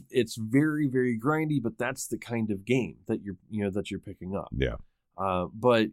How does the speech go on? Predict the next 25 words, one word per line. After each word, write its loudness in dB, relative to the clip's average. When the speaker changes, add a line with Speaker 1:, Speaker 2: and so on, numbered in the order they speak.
Speaker 1:
even 4
if -2
you 6
was 2
just 0
to 2
play 4
the 2
story, 2
you 0
know, 4
which 2
is 0
what -2
the -4
first, -4
what, -6
hun-, 0
you -2
know, 2
hundred 0
hours -2
or -6
so, -6
is 0